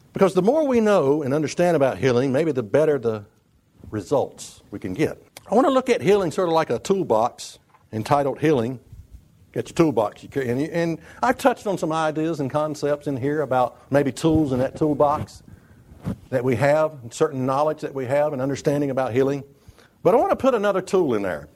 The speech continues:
And you may disagree with this concept, but I'll try to prove you wrong. Uh, <laughs> it's a, what I call a bargaining tool.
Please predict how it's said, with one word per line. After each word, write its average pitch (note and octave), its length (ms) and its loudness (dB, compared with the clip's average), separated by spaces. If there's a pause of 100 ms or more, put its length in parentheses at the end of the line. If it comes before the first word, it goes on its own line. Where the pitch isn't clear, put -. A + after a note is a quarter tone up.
(540)
And A2+ 120 0
you A3+ 80 4
may E4 140 2
disagree B3 440 0
with F#3+ 100 0
this F3 160 -4
concept, C#3+ 580 0
but B2+ 260 -4 (460)
I'll C3 100 2
try G#3 200 2
to F#3+ 60 0
prove F3 220 -2
you C#3+ 100 -2
wrong. G2+ 340 -2 (400)
Uh, C#3+ 320 4 (1000)
<laughs> D#3 800 -14
it's G#3+ 200 4
a, - 180 -4 (240)
what A3+ 140 0
I A#3 60 0
call B3+ 200 2
a D3+ 60 4
bargaining B2+ 580 2
tool. F#2 400 -6